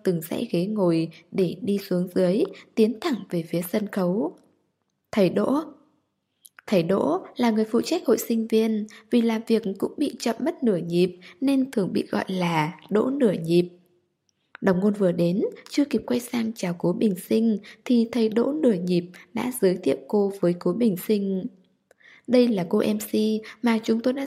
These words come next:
dày công đào tạo hai năm nay, kinh nghiệm vô cùng phong phú, lại còn là sinh viên ưu tú của khoa luật nữa." Đồng Ngôn méo mặt cười. Lớp cô có mười chín sinh viên,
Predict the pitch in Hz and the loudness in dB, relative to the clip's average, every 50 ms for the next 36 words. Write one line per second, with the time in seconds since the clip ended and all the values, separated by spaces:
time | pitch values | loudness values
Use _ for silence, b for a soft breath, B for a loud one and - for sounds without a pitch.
0 | - - - 180 175 175 - 208 202 - - 185 175 165 170 - 190 190 - - | -4 -2 -2 -2 -2 -2 -4 -4 -4 -2 -2 -2 -2 -2 -4 -6 -8 -8 -8 -6
1 | - 214 208 202 208 202 202 208 202 202 202 208 214 202 196 B B B B B | -4 -4 -4 -2 -4 -4 -4 -4 -4 -2 -2 0 0 -2 -2 B B B B B
2 | - 277 269 269 262 254 - 202 - 233 226 220 - 180 165 - - 202 196 202 | -4 -2 0 0 0 0 -2 0 2 2 2 2 2 -2 -2 -2 -4 -6 -6 -4
3 | - - 196 190 196 262 415 440 B B B B - 269 269 269 247 240 233 233 | -2 0 2 4 6 4 4 2 B B B B -4 -4 -2 0 0 0 2 0
4 | 233 - - 269 262 277 262 254 254 - 277 269 254 269 - 220 196 190 220 - | 0 0 -2 -2 0 0 0 -2 0 2 2 2 0 2 2 4 4 4 4 2
5 | - - 180 180 - - - 208 202 208 196 180 185 - 196 208 226 - 294 349 | 2 2 2 2 0 -6 -6 -4 -2 -2 -2 -2 -2 -2 -2 0 0 2 0 0
6 | 359 - - _ _ _ _ _ _ _ _ _ _ _ _ _ b b b b | -2 -6 -16 _ _ _ _ _ _ _ _ _ _ _ _ _ b b b b
7 | b b b b b 185 185 180 170 175 175 185 190 180 185 190 175 175 190 220 | b b b b b 2 2 4 4 4 4 4 2 2 2 0 0 0 0 0
8 | 294 330 311 - - - - 175 165 160 156 156 156 151 156 - - _ b b | 0 0 -2 -2 -4 -2 0 2 4 4 4 2 2 0 -4 -8 -12 _ b b
9 | b b b b b - 254 285 277 277 277 - 202 190 190 190 175 170 196 226 | b b b b b 2 2 2 2 0 0 2 2 4 4 2 0 2 4 2
10 | 202 - - 175 170 175 - 226 214 208 208 208 202 202 214 214 214 196 | 2 2 2 -2 -2 0 -2 -2 -2 -2 -2 -2 0 0 0 0 -2 -2